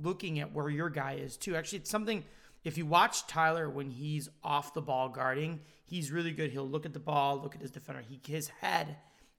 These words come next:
is always moving. Our young guys don't do that. Joplin lost a guy.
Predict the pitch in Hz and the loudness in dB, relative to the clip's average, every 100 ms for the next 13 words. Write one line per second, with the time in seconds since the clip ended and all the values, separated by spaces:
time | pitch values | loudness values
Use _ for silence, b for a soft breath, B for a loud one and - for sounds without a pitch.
0 | - 156 151 160 156 160 147 139 147 135 | -8 -6 -4 0 2 2 -2 -2 -4 -6
1 | 127 131 147 170 175 165 170 143 143 135 | -8 -4 -2 -2 4 4 4 0 -2 -4
2 | 151 147 143 147 - 147 147 156 147 147 | -4 -4 -2 -4 2 4 4 0 -4 -4
3 | 139 - 131 135 127 127 | -6 -8 -8 -6 -6 -6